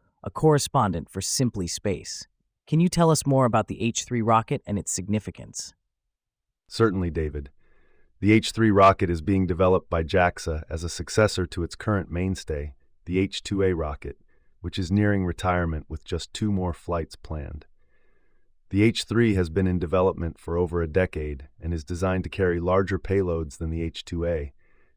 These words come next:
Speaker 2: and at much lower costs, making it globally competitive.
Speaker 1: What's the significance of this upcoming test flight?
Speaker 2: This test flight is crucial for Japan's space development.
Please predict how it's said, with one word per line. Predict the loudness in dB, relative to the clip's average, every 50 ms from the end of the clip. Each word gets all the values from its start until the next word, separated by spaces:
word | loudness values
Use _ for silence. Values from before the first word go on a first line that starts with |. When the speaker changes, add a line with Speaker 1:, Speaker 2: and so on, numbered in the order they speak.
| _ -8
Speaker 2:
and | -6 -6
at | -4 -2
much | -2 -2 -2 -2 -2
lower | 0 2 2 0 0
costs, | -2 -2 -2 -2 -2 -2 -6 -12 -16 -12 -8
making | -8 -8 -6 -6 -8
it | -8 -8 -8
globally | -6 -4 -4 -4 -4 -6 -8 -8
competitive. | -8 -10 -10 -8 -8 -8 -8 -8 -10 -12 -16 -18 _ _ _ _ _ _ _ _ _ _ _ _ _ _ _ _ _ _ _ _ 2
Speaker 1:
What's | 2 2 2 2
the | 2 2
significance | 2 4 2 2 4 4 4 4 4 2 -4 -4 -4 -8 -8 -6 -8 -8 -10 _ _
of | -4 -2 0
this | 0 0 -2 0 0
upcoming | -2 -2 0 0 0 2 2 2 0
test | 0 -2 -2 -2 -2 -4
flight? | -6 -8 -8 -8 -8 -12 -18 _ _ _ _ _ _ _ _ 0
Speaker 2:
This | 0 0 0
test | 4 6 6 6 6
flight | 2 0 2 2 2 2 0
is | -4 -8
crucial | -8 -2 0 0 0 2 0 -4 -4
for | -4 -6 -8
Japan's | -6 -6 -6 -4 -2 -2 0 0 -2 -6
space | -6 -4 -2 -2 -2 -4 -6
development. | -8 -6 -4 -4 -4 -6 -6 -8 -12 -12